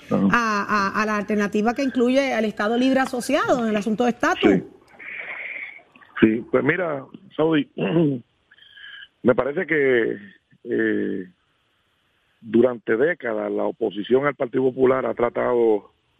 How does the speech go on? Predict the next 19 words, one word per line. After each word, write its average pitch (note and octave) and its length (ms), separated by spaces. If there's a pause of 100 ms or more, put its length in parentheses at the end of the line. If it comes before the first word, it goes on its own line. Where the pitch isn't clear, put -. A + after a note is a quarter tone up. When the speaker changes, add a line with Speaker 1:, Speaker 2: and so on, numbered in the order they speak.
Speaker 1:
de, F#2 480
¿verdad?, G#2+ 220
de D3+ 80
derrotarla, A#2+ 560 (100)
de, E2+ 240
de F2 500
eliminarla G2 480
políticamente A2 720
hablando, G#2 400
¿verdad? F#2+ 200 (1160)
Eh, F#2 720 (680)
y G#2 220
creo A#2+ 320
que G#2 400
no A2+ 400
hay A#2 260
ahora A2+ 300
mismo A2 400
peor A2+ 400